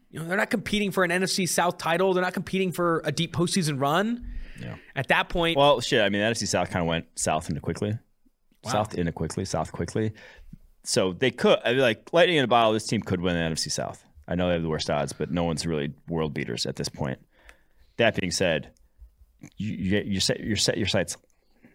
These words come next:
Speaker 2: you set your sights higher than that as a franchise, than just eking out an, a nine and eight franchi-, uh, division title.
Speaker 1: Yeah. No,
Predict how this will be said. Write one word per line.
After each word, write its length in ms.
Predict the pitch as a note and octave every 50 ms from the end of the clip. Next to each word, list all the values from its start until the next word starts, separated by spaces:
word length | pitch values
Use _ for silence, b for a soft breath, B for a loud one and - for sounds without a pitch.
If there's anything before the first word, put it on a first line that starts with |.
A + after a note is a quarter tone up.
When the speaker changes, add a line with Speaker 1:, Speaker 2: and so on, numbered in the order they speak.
| - C#3
Speaker 2:
you 280 | - - F2+ F#2 F#2+ F2+
set 440 | F2+ - - - A#2 A2 - - -
your 280 | G#2 F#2+ F#2 F#2+ F#2
sights 380 | F2 - - - F#2+ E2+ E2 -
higher 340 | - - F2+ F#2 F2 E2 D#2
than 160 | D#2 D2 C#2
that 200 | B1+ A#1 G1+ -
as 120 | - -
a 40 | D2 -
franchise, 680 | - - C2 A1 - - - G1+ G1+ - - - - - -
than 160 | F#2+ F2+ E2
just 500 | D#2+ F2 F#2 F2+ E2+ - - - - -
eking 320 | A#2+ G#2 - G#2+ G#2 F#2+
out 320 | F2+ E2 E2 E2 E2 E2 - - b b b b b b b b b b b b b b b b -
an, 260 | G2 F#2+ F2+ F2 F2 F2 - - -
a 60 | E2+
nine 400 | F2+ F2+ F2+ E2+ E2 E2+ F2 F2
and 160 | E2+ E2 E2
eight 180 | D2+ - - -
franchi-, 360 | - E2+ D#2+ D#2 - - - - F2+ E2+
uh, 280 | D2+ C2+ C#2+ D#2 E2+ - - - - _ _ _ - - - - - - -
division 280 | G2 - E2+ D2+ D#2 -
title. 340 | - C2 - G1+ G1+ - _ - - _ -
Speaker 1:
Yeah. 100 | G#2 G#2 - _ - _ _ _ - -
No, 140 | A2 A2